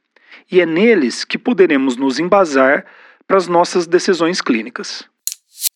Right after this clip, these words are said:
Convencidos da importância dos estudos observacionais, particularmente dos estudos de coorte, em nossa prática clínica, vamos apresentar e discutir o strobe, em inglês,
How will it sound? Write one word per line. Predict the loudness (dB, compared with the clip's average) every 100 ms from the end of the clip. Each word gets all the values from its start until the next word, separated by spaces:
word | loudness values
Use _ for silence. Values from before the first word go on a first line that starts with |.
| _ _ _ _ -4
Convencidos | 0 2 2 2 2 2
da | 2
importância | 2 2 2 2 0 0 -2
dos | -2 -2
estudos | -2 -2 -4 -2
observacionais, | -2 -2 -2 -2 -4 -2 0 0 0 -4 -8 -12 _ _ _
particularmente | -4 -4 -2 0 2 4 2 2 0
dos | -2 0
estudos | -2 -2 -4 -2 -2
de | -4
coorte, | -2 0 2 2 -2 -8 -14 -2
em |
nossa | 0 2 0 -4
prática | -6 -6 -6 -6
clínica, | 0 2 2 0 -6 -14 _ _ _ _ _ -4
vamos | 0 0 2
apresentar | 0 0 -2 0 0 2 2 2
e |
discutir | 0 -2 -4 -6 0 0
o | 2
strobe, | 0 -2 0 2 2 -2 -8 _ _ -4
em | 0
inglês, | 2 2 2 0 -2 -8